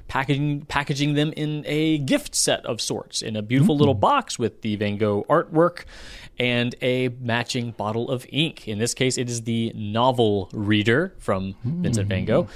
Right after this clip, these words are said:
Speaker 1: And it is a beautiful, beautiful green pen with the signature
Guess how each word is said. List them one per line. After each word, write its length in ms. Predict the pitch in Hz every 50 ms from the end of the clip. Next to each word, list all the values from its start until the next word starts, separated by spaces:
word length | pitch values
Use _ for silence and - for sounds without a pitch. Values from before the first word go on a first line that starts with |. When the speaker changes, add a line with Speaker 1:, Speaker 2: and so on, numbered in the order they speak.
| - - - - - - - -
Speaker 1:
And 440 | 113 117 117 120 117 117 120 120 131
it 100 | - 123
is 140 | 127 127 120
a 80 | 123 113
beautiful, 420 | 101 117 131 156 160 151 147 139
beautiful 300 | 131 131 131 131 120 127
green 320 | 120 117 120 123 123 120 -
pen 460 | - - 180 185 180 180 170 127 107
with 240 | 104 113 113 - -
the 100 | 123 120
signature 800 | 107 - - 131 123 123 120 120 - - - 123 120 120 120